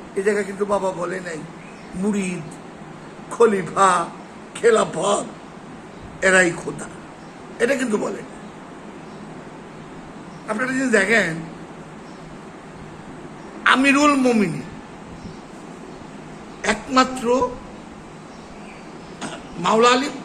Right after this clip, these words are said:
রও মহানবী বলছেন, "আমিরুল মোমিনিন।" হযরত ওমর ফারুককেও বলতেন, "আমিরুল মোমিনিন।" এজিদ রে, মুয়াবিয়া রেও বলতেন, "আমিরুল মোমিনিন।"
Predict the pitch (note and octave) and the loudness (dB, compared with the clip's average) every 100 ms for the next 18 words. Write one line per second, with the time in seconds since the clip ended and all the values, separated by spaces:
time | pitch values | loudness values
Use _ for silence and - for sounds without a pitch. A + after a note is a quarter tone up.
0 | - - - - B3 B3+ A#3+ A#3 B3 A#3+ | -12 -14 -10 8 10 10 8 6 6 4
1 | A#3 A3+ G#3+ B3+ B3+ - A3 A3+ A#3 A#3 | 4 4 6 6 6 4 4 4 4 4
2 | F#3+ D3+ B2+ - - - - - - - | 0 -2 -6 -10 -14 -14 -14 -14 -14 -14
3 | - - - - - - - - - - | -14 -14 -14 -14 -14 -14 -14 -16 -14 -16
4 | - - - - - - - - - - | -14 -14 -14 -14 -16 -14 -14 -14 -14 -14
5 | - - - - - - - - - - | -14 -16 -14 -14 -14 -14 -14 -14 -14 -14
6 | - - G#3 A#3+ A3+ A#3 A#3 G3 G#3+ G#3+ | -10 2 6 6 4 8 8 8 6 6
7 | A#3 A3+ G#3+ G#3+ A3 G#3+ G#3 G#3 G#3 G3+ | 6 6 6 6 4 4 4 6 6 4
8 | G3+ G3+ G3+ G3 G3 - - - - - | -2 0 0 0 -4 -10 -16 -16 -16 -14
9 | - - - - - - - - - - | -14 -14 -14 -14 -14 -14 -14 -14 -14 -14
10 | - - G#3+ G3+ G#3+ E3+ G3 G#3+ G#3 G#3 | -14 4 6 6 4 6 8 10 8 8
11 | G#3+ G#3 G3+ G#3 G#3 G3+ F#3 F3 - - | 8 8 8 10 10 8 6 0 -4 -6
12 | F3+ F3 E3 D#3+ D3+ B2+ - | -4 0 0 -2 -4 -10 -12